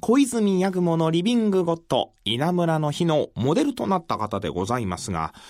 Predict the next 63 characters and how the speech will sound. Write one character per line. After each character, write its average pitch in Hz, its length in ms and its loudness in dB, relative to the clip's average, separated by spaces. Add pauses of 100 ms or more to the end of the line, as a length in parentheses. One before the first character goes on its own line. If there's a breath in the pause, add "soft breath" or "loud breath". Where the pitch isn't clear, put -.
(280 loud breath)
あ、 175 120 -2
実 247 220 -4
は、 233 240 0 (200 loud breath)
あ、 185 120 -4
こ 254 200 -4
の 269 260 -2
お 214 80 0
話 202 400 -2
と 160 320 0 (160)
今 262 100 2
日 285 40 0
お 107 260 0
話 117 280 -4
し 113 100 -2
い 95 60 -4
た 104 100 -2
し 98 120 -10
ま 92 140 -6
す - 140 -10
お 78 120 -6
話、 87 640 -4 (320 loud breath)
え 233 40 -2
ー、 233 140 0 (600)
少 381 120 2
し - 180 -2
だ 294 100 0
け 226 320 0
内 160 300 0
容 147 240 0
が 120 340 -2 (240)
違 120 40 0 (120)
い 151 60 0
ま 120 80 -2
す。 - 160 -6 (760 loud breath)
広 285 260 0
村 247 200 2
と 196 120 -2
い 185 160 0
う 165 60 0
と 156 140 -4
こ 147 80 0
ろ 135 100 0
に 120 160 -2
行 131 100 -4
き 190 80 -2
ま 180 120 2
し - 100 -4
て、 151 180 0
実 147 260 -2
際 202 120 0
に 180 220 0
聞 214 160 -2
い 214 40 -6
て 220 120 -2
ま 196 140 -2
い 180 100 -2
り 175 100 -2
ま 151 140 -2
し - 80 -8
た 123 180 0
お 139 80 2
話 208 340 0
で、 135 220 0